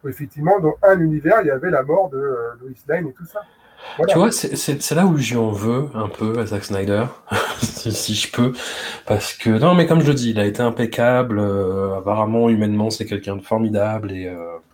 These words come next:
Speaker 2: Et voilà, et, hum, il, il s'avère juste qu'il fait les films qu'il fait et qu'il, qu'il, qu'il a, euh, cette, cette vista-là, pourquoi pas, écoute.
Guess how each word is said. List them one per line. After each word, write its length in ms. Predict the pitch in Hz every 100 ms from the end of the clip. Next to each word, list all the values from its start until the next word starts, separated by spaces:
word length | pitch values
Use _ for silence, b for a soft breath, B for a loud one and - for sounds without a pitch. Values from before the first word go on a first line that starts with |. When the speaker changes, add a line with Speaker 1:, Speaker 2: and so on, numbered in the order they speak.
| -
Speaker 2:
Et 80 | 101
voilà, 520 | 98 107 131 147 151
et, 360 | - 113 110 104
hum, 240 | 104 101 87
il, 360 | 104 95 101
il 40 | 98
s'avère 340 | - 85 90
juste 240 | 92 120 -
qu'il 80 | -
fait 100 | 95
les 80 |
films 240 | 85 - 104
qu'il 160 | -
fait 520 | - 90 98 104 87 85
et 60 |
qu'il, 320 | - - 76
qu'il, 240 | 78 - 73
qu'il 280 | - 85 85
a, 200 | 87 90
euh, 200 | 85 78 -
cette, 200 | - 113
cette 180 | - 98
vista-là, 440 | 95 113 - 90 98
pourquoi 320 | 101 - 107
pas, 200 | 95 -
écoute. 240 | - 113